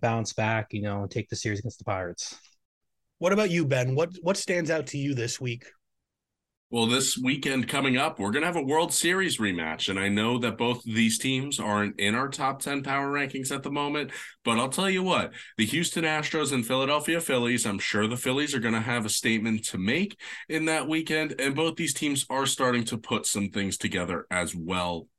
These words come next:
Speaker 3: You know, you oftentimes see when you play baseball deep into October and into November, you'll see them kind of have that hangover.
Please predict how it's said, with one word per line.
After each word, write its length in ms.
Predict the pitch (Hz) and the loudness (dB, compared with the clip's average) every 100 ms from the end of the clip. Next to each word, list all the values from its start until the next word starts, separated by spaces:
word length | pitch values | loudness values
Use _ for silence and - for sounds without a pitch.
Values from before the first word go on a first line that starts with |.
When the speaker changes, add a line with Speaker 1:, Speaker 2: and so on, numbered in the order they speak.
| _ | _
Speaker 3:
You 100 | 107 | 0
know, 120 | 95 | 2
you 220 | 95 101 | 2 4
oftentimes 640 | 98 101 - 98 104 98 98 | 4 2 0 -4 -2 -2 0
see 120 | 107 | 2
when 140 | 98 92 | 2 0
you 120 | 90 | -2
play 220 | - 104 | 0 0
baseball 480 | 101 101 - 101 95 | 2 0 0 0 0
deep 300 | 92 95 104 | 0 -2 0
into 260 | 101 104 | -2 0
October 680 | 95 98 - 101 98 98 95 - - - - | 0 0 -2 -2 2 0 0 -4 -16 -16 -4
and 100 | 90 | -2
into 240 | 101 - | 0 0
November, 540 | 101 95 98 98 98 98 | 0 0 0 0 0 0
you'll 220 | 90 85 | -2 -2
see 240 | - 104 | 0 0
them 180 | 95 101 | 0 -2
kind 260 | - 117 110 | -2 -2 -2
of 100 | 120 | -2
have 280 | 113 110 | 0 0
that 200 | 117 113 | -2 -4
hangover. 640 | 113 113 117 120 117 123 120 | 0 0 2 0 0 -2 -4